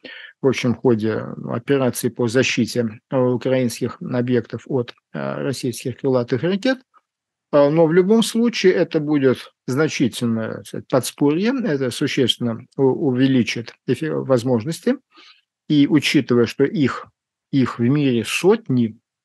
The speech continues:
их в мире сотни, а двигатели продолжают делать, а радиолокаторы продолжают делать, то это, м, то их боеготовность, боеспособность этих самолётов, если и когда они окажутся на вооружении украинских В В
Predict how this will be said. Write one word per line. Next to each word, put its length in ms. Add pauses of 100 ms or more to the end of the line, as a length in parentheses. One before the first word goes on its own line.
их 160
в 60
мире 300
сотни, 560 (680)
а 140
двигатели 460
продолжают 680
делать, 440
а 160
радиолокаторы 800
продолжают 680
делать, 440
то 120
это, 300 (180)
м, 300
то 180 (220)
их 320
боеготовность, 1040
боеспособность 840
этих 240
самолётов, 500
если 300
и 40
когда 280
они 140
окажутся 520
на 100
вооружении 460 (140)
украинских 460
В 100
В 60